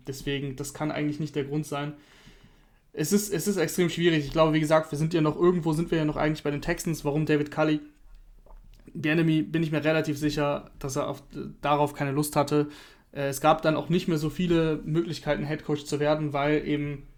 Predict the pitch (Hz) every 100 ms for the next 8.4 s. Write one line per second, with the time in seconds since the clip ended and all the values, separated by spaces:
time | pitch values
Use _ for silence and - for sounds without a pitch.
0 | - - 139 131 - 143 139 147 151 151
1 | 147 165 - 143 139 139 135 135 139 147
2 | 147 131 147 139 - - - 131 131 -
3 | 147 147 147 151 151 - - - _ 147
4 | 165 170 170 160 151 156 160 151 147 151
5 | 151 151 - _ _ _ 151 147 156 151
6 | 151 165 - _ - 131 185 214 202 147
7 | 156 147 151 143 147 151 143 165 202 151
8 | 135 - 127 131